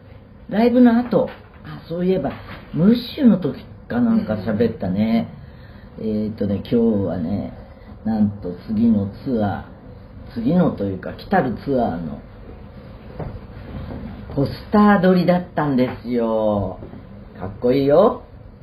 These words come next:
Speaker 1: あの、パンフレット、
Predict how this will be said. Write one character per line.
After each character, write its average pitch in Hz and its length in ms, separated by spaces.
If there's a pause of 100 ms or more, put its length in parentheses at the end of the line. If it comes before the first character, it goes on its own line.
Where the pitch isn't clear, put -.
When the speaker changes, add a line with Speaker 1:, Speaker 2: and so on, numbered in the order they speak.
(440)
Speaker 1:
あ 92 100
の、 - 880
パ 135 160
ン 131 100
フ - 200
レ 107 140
ッ - 40 (440)
ト、 107 180